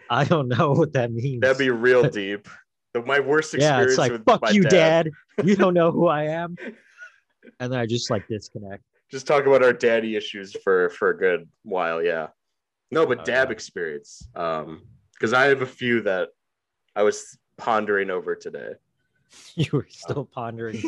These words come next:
Speaker 2: <laughs>
Speaker 1: those traumatic ass dab
Speaker 2: I don't know why.
Speaker 1: experiences.
Speaker 2: It's always, I always wanna talk about them. I think it's a good icebreaker.
Speaker 1: It's 'cause they were fucking scarring.
Speaker 2: <laughs>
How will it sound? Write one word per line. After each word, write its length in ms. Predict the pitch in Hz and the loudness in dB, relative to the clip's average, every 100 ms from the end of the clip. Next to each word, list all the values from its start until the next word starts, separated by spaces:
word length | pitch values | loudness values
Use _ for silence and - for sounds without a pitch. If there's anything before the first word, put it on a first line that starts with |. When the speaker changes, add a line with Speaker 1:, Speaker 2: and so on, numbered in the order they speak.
| - | -4
Speaker 2:
<laughs> 200 | 330 - | -4 -2
Speaker 1:
those 180 | 160 147 | -2 -2
traumatic 600 | - 131 117 110 110 113 | -4 -6 -4 -4 -6 -10
ass 320 | 107 104 107 | -10 -10 -12
dab 340 | - 95 92 92 | -14 -12 -12 -4
Speaker 2:
I 80 | - | 0
don't 160 | 175 190 | 4 6
know 140 | 190 | 8
why. 240 | 156 175 139 | 8 8 6
Speaker 1:
experiences. 80 | |
Speaker 2:
It's 80 | 120 | 4
always, 560 | 123 127 131 117 - - 95 | 4 6 4 2 -10 -14 -4
I 140 | 110 | 0
always 280 | 120 123 120 | 2 2 0
wanna 220 | 117 107 | -2 -4
talk 360 | 107 113 120 104 | -6 -8 -8 -10
about 280 | 80 76 - | -14 -14 -14
them. 160 | 69 | -10
I 60 | 76 | -6
think 140 | 92 92 | -4 -4
it's 100 | 104 | -4
a 40 | |
good 160 | 104 95 | -4 -2
icebreaker. 800 | 104 - - 82 - - 85 - _ _ _ _ | -2 -4 -4 -4 -4 -8 -8 -12 _ _ _ _
Speaker 1:
It's 100 | - | -20
'cause 200 | - 143 | -6 -2
they 140 | 151 147 | 2 2
were 160 | 156 | 2
fucking 440 | 117 - 120 - 104 | 0 -6 -8 -8 -14
scarring. 640 | - - 120 156 101 85 | -8 -4 -4 -4 -8 -10
Speaker 2:
<laughs> 140 | - | -6